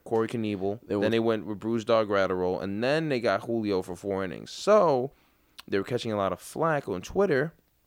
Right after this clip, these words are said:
Speaker 1: because everyone was saying, because they asked Dave Roberts about it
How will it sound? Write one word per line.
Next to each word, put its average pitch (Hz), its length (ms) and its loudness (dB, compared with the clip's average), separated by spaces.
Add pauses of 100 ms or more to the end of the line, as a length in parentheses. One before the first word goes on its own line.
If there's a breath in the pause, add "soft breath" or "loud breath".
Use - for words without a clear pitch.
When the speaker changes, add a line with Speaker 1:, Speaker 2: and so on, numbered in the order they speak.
(520)
Speaker 1:
because 92 440 -4 (500 loud breath)
everyone 120 340 4
was 107 120 -2
saying, 95 340 -2 (360 soft breath)
because 104 340 2
they 104 160 0
asked 101 260 2
Dave 98 180 0
Roberts 127 320 2
about 98 280 2
it 92 160 -4